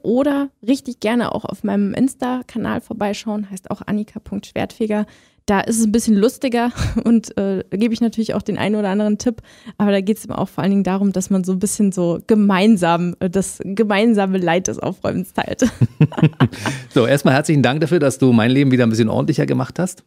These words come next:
Speaker 2: Also ich hab schon wieder ein paar Denkanstöße bekommen und wenn wir uns das nächste Mal sehen, kann ich dir bestimmt darüber berichten, wie ich einige Sachen auch in die Tat umgesetzt habe.
Speaker 1: Na, das hoffe ich doch.
Speaker 2: Bedanke mich sehr, dass du da warst, wünsche dir viel Erfolg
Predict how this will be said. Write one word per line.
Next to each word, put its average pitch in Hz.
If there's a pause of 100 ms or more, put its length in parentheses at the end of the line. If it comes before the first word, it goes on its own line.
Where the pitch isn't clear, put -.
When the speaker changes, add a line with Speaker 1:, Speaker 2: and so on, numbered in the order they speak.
Speaker 2:
Also 113
ich 113
hab -
schon 147
wieder 123
ein 113
paar 104
Denkanstöße 113
bekommen 120
und 117
wenn 107
wir 110
uns 110
das -
nächste 92
Mal 92
sehen, 90
kann 95
ich 92
dir 95
bestimmt 98
darüber 90
berichten, 76
wie 90
ich -
einige 95
Sachen -
auch - (120)
in 139
die -
Tat -
umgesetzt 82
habe. 64
Speaker 1:
Na, 220
das 185
hoffe 262
ich 185
doch. - (540)
Speaker 2:
Bedanke 120
mich 113
sehr, 107
dass 113
du -
da 73
warst, 147
wünsche 107
dir 98
viel -
Erfolg -